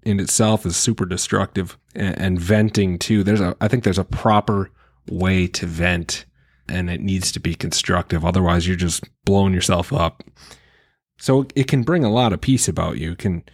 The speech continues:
really free you in a lot of ways mentally, which again, in turn, frees you physically. It's, the physical things are a lot easier to handle when the mind is more strong and less full of junk.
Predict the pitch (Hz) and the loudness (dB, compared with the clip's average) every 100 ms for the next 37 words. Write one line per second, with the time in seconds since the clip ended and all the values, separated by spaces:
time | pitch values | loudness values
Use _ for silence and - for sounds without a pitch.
0 | _ 131 170 165 92 - - 117 110 80 | _ 0 2 2 0 -4 -6 0 0 -2
1 | 80 78 64 87 90 92 87 82 90 85 | -8 -8 -8 -6 -4 -2 0 -2 -4 -4
2 | 85 87 - - 57 - _ - 95 104 | -2 -4 -4 -10 -12 -14 _ -4 -2 0
3 | 113 123 101 101 101 98 127 127 90 85 | 2 4 2 0 -2 0 2 2 2 -2
4 | - - 101 98 90 92 90 - _ - | -12 -4 0 0 0 -2 -2 -6 _ -2
5 | 123 98 98 87 87 - - 90 - 113 | -2 0 -4 -4 -4 -8 -4 -4 0 0
6 | 104 98 101 95 92 92 - 110 104 104 | 2 0 0 2 2 0 2 2 4 2
7 | 95 - - - 104 98 87 87 85 87 | 0 -2 -4 0 2 2 0 -2 -4 -2
8 | 95 101 101 - 92 87 95 92 95 95 | 0 2 2 -2 -6 -6 -8 -4 -4 -4
9 | - - - - - 113 147 - - _ | -10 -20 -8 -4 0 2 0 -2 -8 _
10 | _ _ _ - 95 98 104 - - - | _ _ _ -8 -2 0 0 0 -4 -8
11 | - 139 113 101 - 101 98 98 - - | 0 2 4 2 0 0 0 -2 -6 -16
12 | _ 107 123 143 90 - | _ -2 2 2 0 -6